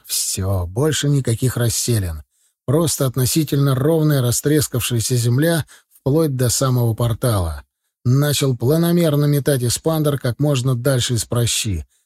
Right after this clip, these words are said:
Одновременно вел счёт, когда время подходило к двум с половиной минутам, и Хастер должен был выпасть из своего эспандера,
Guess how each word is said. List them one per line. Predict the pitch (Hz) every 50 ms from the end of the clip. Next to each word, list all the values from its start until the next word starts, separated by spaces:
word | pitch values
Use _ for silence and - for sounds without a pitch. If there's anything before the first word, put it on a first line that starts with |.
| _ _ _
Одновременно | 98 110 135 156 156 165 180 190 208 208 196 185 180 165
вел | 151 156 170 170 160 143
счёт, | - - - - - 147 151 135 113 -
когда | - 110 110 117 139 135
время | 135 139 147 160 160 147 135
подходило | 117 123 113 - - 131 127 127 151 156 147 131
к | 117 120
двум | 131 147 156 147
с | 123 -
половиной | - - 123 127 131 139 143 139 131 127
минутам, | 123 127 135 156 175 175 151 - 160 156 143 - - - - _ _ _
и | 131 127
Хастер | - - - 160 156 147 - - - 156 143 135
должен | 131 156 165 165 151 131 147 151 147
был | 143 147 143
выпасть | 135 143 160 160 143 - 139 - - 139
из | 127 -
своего | - 135 139 143 151 151 147 143 131
эспандера, | 120 - - - 165 170 170 165 156 160 160 156 139